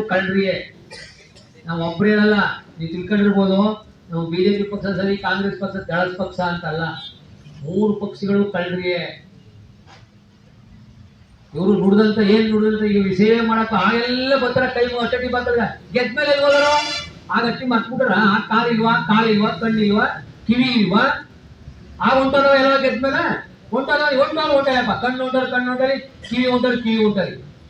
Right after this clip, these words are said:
ಗೆಲ್ಲಕ್ಕೂ ಮುಂಚೆ ಒಂಥರ, ಗೆದ್ದ ಮೇಲೆ ಒಂಥರ.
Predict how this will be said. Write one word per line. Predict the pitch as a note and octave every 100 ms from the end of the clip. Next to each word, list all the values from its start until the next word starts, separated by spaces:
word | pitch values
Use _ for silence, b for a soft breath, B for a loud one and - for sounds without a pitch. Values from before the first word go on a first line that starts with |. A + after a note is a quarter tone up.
| - - - - - - - - - -
ಗೆಲ್ಲಕ್ಕೂ | F3+ C4+ C#4 D4
ಮುಂಚೆ | C#4+ C4+ C#4+
ಒಂಥರ, | C4 C4 A3+ D#3+ G3+ A3
ಗೆದ್ದ | C4+ C4+ C#4
ಮೇಲೆ | D4
ಒಂಥರ. | C#4 C4 C4